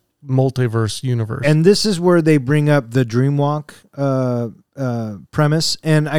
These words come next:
Speaker 2: I gotta say, I really like that. Uh, when you dream, you are dreaming of yourself in another,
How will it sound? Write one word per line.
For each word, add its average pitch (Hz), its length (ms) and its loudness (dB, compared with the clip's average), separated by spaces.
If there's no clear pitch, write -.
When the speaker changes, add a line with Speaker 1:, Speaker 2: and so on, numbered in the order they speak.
Speaker 2:
I 160 100 4
gotta 180 200 2
say, 175 200 2
I 151 60 4
really 151 380 4
like 143 340 0
that. 123 260 -2
Uh, 117 200 -2
when 127 240 -2
you 131 180 0
dream, 135 540 0
you 135 280 2
are 127 100 4
dreaming 135 520 0
of 120 260 0
yourself 123 520 -4
in 120 100 -2
another, 110 720 -2